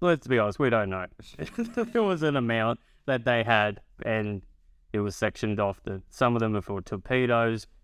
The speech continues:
but because they think the Americans are gonna be, like, three, four days away,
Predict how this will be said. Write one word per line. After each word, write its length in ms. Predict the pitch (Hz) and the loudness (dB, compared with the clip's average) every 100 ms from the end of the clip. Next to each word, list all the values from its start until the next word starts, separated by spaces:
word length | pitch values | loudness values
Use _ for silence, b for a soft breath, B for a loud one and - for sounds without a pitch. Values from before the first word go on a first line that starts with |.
| - | -6
but 100 | 104 | -4
because 320 | 110 151 131 | 0 0 2
they 160 | 127 | 0
think 180 | 110 113 | 2 0
the 100 | 107 | 0
Americans 520 | 104 107 104 101 98 | 0 0 -2 -2 -2
are 40 | 101 | -2
gonna 120 | 101 | -2
be, 120 | 101 | 0
like, 180 | 98 92 | 0 -2
three, 180 | - 98 | -4 -4
four 220 | 107 101 | -4 -4
days 320 | 98 98 98 | -2 -2 -2
away, 420 | 98 98 92 90 | -4 -2 -4 -4